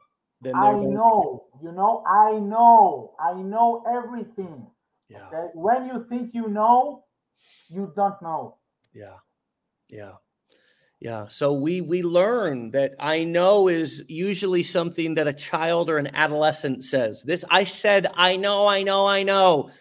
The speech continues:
Speaker 1: That's, that's the fourteen-year-old version of David. And I was that person. It's not like I'm better than, it's not like I'm, I'm, I'm, I've never been human.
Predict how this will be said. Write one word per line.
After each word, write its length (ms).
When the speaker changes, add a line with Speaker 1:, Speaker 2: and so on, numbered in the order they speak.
Speaker 1:
That's, 340
that's 380
the 160
fourteen-year-old 1120
version 380
of 140
David. 360
And 140
I 180
was 420
that 280
person. 560
It's 140
not 200
like 200
I'm 220
better 340
than, 380
it's 160
not 180
like 200
I'm, 420
I'm, 380
I'm, 300
I've 240
never 300
been 220
human. 560